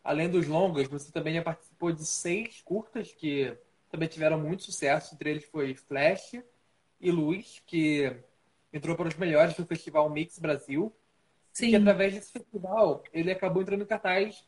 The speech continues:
Speaker 1: no Brasil todo, né? Se não me engano, foi no Brasil, não sei se foi no Brasil todo.
Speaker 2: No canal, no
Speaker 1: É.
Speaker 2: ca-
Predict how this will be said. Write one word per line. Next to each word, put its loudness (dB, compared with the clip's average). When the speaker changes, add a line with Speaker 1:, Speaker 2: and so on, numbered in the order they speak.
Speaker 1:
no -6
Brasil -2
todo, 2
né? -2
Se -20
não -6
me -2
engano, -4
foi -14
no -8
Brasil, -6
não -12
sei -20
se -20
foi -16
no -10
Brasil -8
todo. -4
Speaker 2:
No -4
canal, 8
no 8
Speaker 1:
É. 8
Speaker 2:
ca- 6